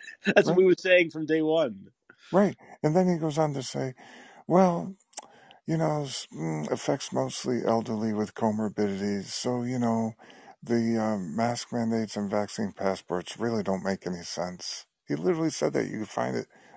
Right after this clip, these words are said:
Speaker 2: World Economic Forum,
Speaker 1: Yeah.
Speaker 2: twenty twenty-two.
Speaker 1: No, he's full of shit. He knew it never made sense. He's saying it
Speaker 2: Of course.
Speaker 1: now because the winds have changed. That's why.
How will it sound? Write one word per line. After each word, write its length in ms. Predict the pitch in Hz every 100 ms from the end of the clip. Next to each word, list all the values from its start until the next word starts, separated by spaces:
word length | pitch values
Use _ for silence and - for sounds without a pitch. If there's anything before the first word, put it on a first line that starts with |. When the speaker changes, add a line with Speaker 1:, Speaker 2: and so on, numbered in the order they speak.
| -
Speaker 2:
World 200 | 123 120
Economic 460 | 120 120 117 117 -
Forum, 460 | 110 110 110 110 - 113
Speaker 1:
Yeah. 40 |
Speaker 2:
twenty 100 | 110
twenty-two. 580 | - 113 110 - 127 123 _ _
Speaker 1:
No, 160 | 359 151
he's 140 | 131
full 160 | 220 196
of 80 | -
shit. 220 | 220 143
He 100 | 139
knew 240 | 185 240
it 60 | 143
never 180 | 123 113
made 220 | 104 98
sense. 200 | 110 110
He's 100 | 127
saying 220 | 175 165
it 120 | 156 143
Speaker 2:
Of 80 | 156
course. 200 | 151 143
Speaker 1:
now 80 | 113
because 220 | 117 120
the 80 | 120
winds 360 | 139 160 139 113
have 120 | 95
changed. 560 | 127 98 80 76 76 107
That's 260 | 107 -
why. 260 | 90 73